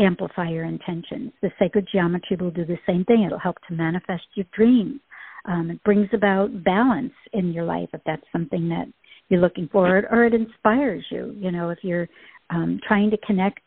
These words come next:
with the mystical world, you know, as you say, it doesn't have to be just through meditation and spiritual contemplation, but it gives you a deeper understanding of the universe if you really allow it to focus, to allow yourself to focus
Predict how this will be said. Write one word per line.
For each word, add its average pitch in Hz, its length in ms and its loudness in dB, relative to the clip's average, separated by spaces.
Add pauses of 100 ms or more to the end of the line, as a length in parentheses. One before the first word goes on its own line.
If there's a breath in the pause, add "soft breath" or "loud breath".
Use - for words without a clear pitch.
(160)
with 196 160 2
the - 60 0
mystical 196 520 0
world, 208 400 2 (420 soft breath)
you 220 80 4
know, 190 180 4
as 185 160 0
you 220 120 -8
say, 185 140 0
it 220 100 -4
doesn't 208 240 0
have 196 180 -2
to 214 80 -6
be 196 120 0
just 190 260 -2 (100)
through 175 100 -4
meditation 175 720 -2
and 165 140 -6
spiritual - 420 -2
contemplation, 190 720 0
but - 160 -4 (600 soft breath)
it 240 120 0 (100)
gives 254 300 4
you 247 140 4
a 226 40 2
deeper 226 520 0
understanding 175 800 -4
of 160 100 -10
the 170 80 -8
universe 170 500 -4 (100)
if - 160 -8
you 175 240 -6
really 180 400 2 (100)
allow 165 440 0
it 165 180 -4 (500 soft breath)
to 170 240 4 (100)
focus, 160 280 0 (320)
to - 120 2
allow 170 260 6
yourself 165 460 -2 (100)
to - 80 -18 (100)
focus 165 280 -2